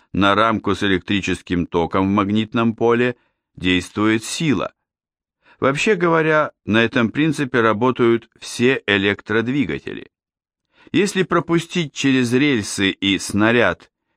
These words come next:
электрический ток силой в миллионы ампер,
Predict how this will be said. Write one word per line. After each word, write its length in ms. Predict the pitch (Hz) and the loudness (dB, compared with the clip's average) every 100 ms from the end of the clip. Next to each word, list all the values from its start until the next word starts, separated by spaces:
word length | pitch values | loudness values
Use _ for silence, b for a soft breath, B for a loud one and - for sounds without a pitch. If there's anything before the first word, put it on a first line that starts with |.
| - | -4
электрический 880 | 104 101 - 117 107 101 - 101 | -2 -2 0 0 0 -2 -2 -4
ток 380 | 95 135 104 - b b - | 0 0 0 -4 b b -14
силой 600 | - 120 120 107 104 85 | -2 2 4 4 0 0
в 80 | |
миллионы 720 | 101 107 104 104 104 101 95 85 | 2 2 2 2 2 2 0 0
ампер, 520 | 80 - 87 104 139 | -2 -2 0 0 -2